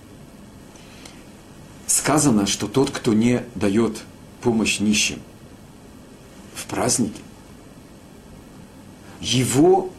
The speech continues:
веселье не имеет никакого смысла духовного.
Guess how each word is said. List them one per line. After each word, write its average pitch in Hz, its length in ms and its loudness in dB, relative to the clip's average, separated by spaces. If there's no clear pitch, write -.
веселье 170 640 4
не 156 240 6
имеет 170 340 4
никакого 147 400 2
смысла - 400 -4
духовного. - 460 -14